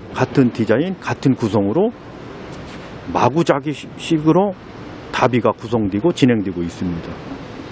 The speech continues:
아, 그래서 이렇게, 예, 방치하면 유네스코 등재는커녕 수천 년 문화유산이 온데간데 없이 사라지겠다는 위기의식을 제가, 어,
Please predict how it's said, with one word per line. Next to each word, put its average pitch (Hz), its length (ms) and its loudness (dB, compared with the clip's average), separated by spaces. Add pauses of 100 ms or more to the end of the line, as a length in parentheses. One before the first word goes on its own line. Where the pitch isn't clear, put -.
(840)
아, 117 160 8
그래서 120 260 4
이렇게, 117 340 2
예, 101 280 0
방치하면 127 760 2 (920)
유네스코 143 440 4
등재는커녕 135 840 2
수천 156 320 -2
년 120 180 2
문화유산이 113 640 0 (2750)
온데간데 147 560 4
없이 113 180 -2
사라지겠다는 131 760 0
위기의식을 110 840 2
제가, 101 240 2
어, 82 640 -6